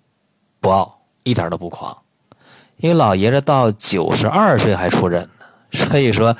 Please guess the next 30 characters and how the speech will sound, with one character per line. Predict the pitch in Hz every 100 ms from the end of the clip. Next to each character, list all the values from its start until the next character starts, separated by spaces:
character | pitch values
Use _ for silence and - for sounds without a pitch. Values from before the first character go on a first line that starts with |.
| - - - - - - -
，“谁 | - 127 156
老 | 113 92
了 | 95
不 | 117
糊 | 101 92 107
涂 | 104 - - 104 -
啊？ | 87 82 - -
我 | - 113
老 | 110 82
了 | 85
不 | 87
糊 | - 78
涂。” | 82 - _ _
这 | - 120
话 | 113 104 - - -
绝 | 98 107
对 | 117
是 | 107 - _ _ _ _ _ _ _ -
老 | 113 90
炮 | 80 131 101
儿 |
说 | - 90
的， | 87 80
特 | - 113
别 | 107
拔 | - 87
份 | 139 131
儿 |
的 | 87
话， | 80 80